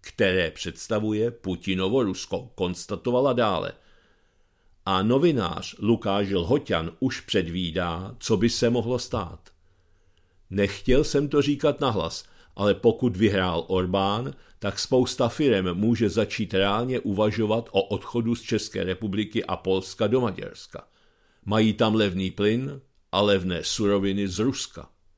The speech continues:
Už se sbíhají také hlasy,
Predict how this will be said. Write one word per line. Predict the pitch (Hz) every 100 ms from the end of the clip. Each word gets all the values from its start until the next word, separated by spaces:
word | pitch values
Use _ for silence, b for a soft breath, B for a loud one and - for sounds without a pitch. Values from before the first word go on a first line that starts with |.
| _ _ _ _ _ _ _ _ _ _ _ -
Už | 117
se | 175 151
sbíhají | 113 143 135 135
také | 143 135 156
hlasy, | 113 107 101 - 95 101